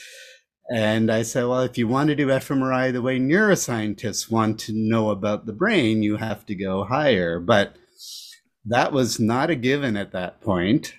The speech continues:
Um, there weren't a lot of high field scanners. It wasn't even clear that they would ever continue to be because these four Ts were all experimental.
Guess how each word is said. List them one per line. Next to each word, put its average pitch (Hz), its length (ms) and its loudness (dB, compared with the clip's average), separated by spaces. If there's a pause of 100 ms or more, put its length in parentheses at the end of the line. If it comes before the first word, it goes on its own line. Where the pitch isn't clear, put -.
Um, 95 580 2
there 95 120 0
weren't 120 240 2
a 143 60 6
lot 110 240 4
of 104 100 2
high 101 200 0
field 98 340 -4
scanners. 92 680 -2
It 107 100 2
wasn't 113 280 4
even 104 220 2
clear 107 320 -2
that 98 160 -4
they 101 100 -2
would 95 220 -4
ever 101 320 -2
continue 107 640 2
to 92 100 -2
be 85 320 -4
because 95 300 -4
these 95 180 0
four 107 300 2
Ts 90 340 -4
were 90 140 -2
all 110 180 4
experimental. 92 1120 -2